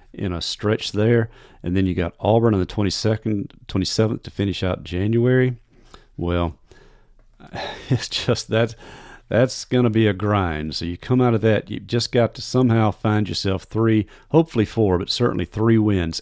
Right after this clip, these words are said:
after losing this game at South Carolina, which, I'll be fair, I had put down as a W, and it didn't happen. So now some restocking.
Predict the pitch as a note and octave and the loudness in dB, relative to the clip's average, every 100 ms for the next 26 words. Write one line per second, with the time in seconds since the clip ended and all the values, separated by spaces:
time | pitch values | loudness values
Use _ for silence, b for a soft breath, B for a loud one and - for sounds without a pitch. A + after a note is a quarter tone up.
0 | - A#2+ A#2 - G2+ F2+ G2+ F#2+ F#2 E2+ | -2 2 2 2 -2 0 2 2 0 -2
1 | - F2+ - F#2+ E2+ F#2 F2+ F2+ F2+ F#2+ | -2 -4 -2 -2 -2 -4 -4 -4 -4 -6
2 | - _ - - E2+ D#2+ G2+ A#2 - E3 | -10 _ -20 -18 -12 -6 -2 -2 2 4
3 | C3+ - G#2 C3 D3 D3 - A#2+ C3 A#2+ | 2 2 2 2 4 2 0 2 2 2
4 | A#2 C3+ B2+ E2+ - _ - b b b | 2 0 0 -4 -8 _ -20 b b b
5 | b b F#2 F2+ E2 G#2 F2+ A2 B2+ C3 | b b -6 -4 0 2 2 0 0 -2
6 | A#2 G#2 F2+ F2+ b b b b G#2+ A2 | 0 0 2 0 b b b b 0 0
7 | - F#2+ G2+ F#2+ - A#2 A2+ B2 | 0 -2 0 -2 0 0 0 -2